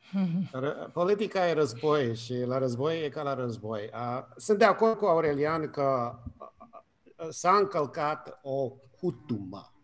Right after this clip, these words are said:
Speaker 2: cutumă, normă, o cutumă, o înțelegere nescrisă și că în timp încălcarea unei cutume poate duce la,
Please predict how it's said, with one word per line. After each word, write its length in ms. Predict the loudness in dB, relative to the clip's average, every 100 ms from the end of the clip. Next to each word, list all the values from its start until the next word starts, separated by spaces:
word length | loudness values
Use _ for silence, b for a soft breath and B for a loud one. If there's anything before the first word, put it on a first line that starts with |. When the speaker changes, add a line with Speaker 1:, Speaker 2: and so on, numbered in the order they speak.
| _
Speaker 2:
cutumă, 800 | -2 -2 -2 -8 -8 -8 -14 -20 _ -8
normă, 720 | -4 0 0 0 -4 -12 -12
o 100 | -10
cutumă, 680 | -10 -8 -8 -8 -20 -20 -20 _ _ _ _ -2
o 240 | 2 2 0 -4 -6
înțelegere 600 | -4 0 0 0 -4 -4
nescrisă 720 | -6 -8 -12 -10 -6 -6 -6 b b b b b b
și 520 | -14 -2 4 4 4 -6 -2
că 380 | 4 6 4 4
în 220 | 2 0
timp 540 | 0 2 2 0 -10 -6
încălcarea 580 | -6 -2 -2 -2 -2 -2
unei 380 | -2 -4 -4
cutume 380 | -6 -8 -6 -6
poate 260 | -2 -2 -4
duce 360 | -6 -6 -4
la, 520 | -2 2 4 2 -2